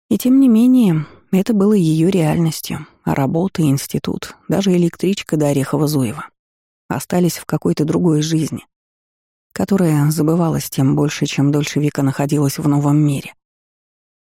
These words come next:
Девушка зябко поежилась. Как она сюда попала? И зачем? И почему она? И как так получилось, что Паша, с которым она три года не виделась,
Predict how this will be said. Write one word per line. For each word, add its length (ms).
Девушка 380
зябко 320
поежилась. 680
Как 220
она 140
сюда 260
попала? 460
И 80
зачем? 540
И 80
почему 460
она? 340
И 80
как 240
так 180
получилось, 500
что 200
Паша, 380
с 80
которым 360
она 200
три 180
года 280
не 160
виделась, 480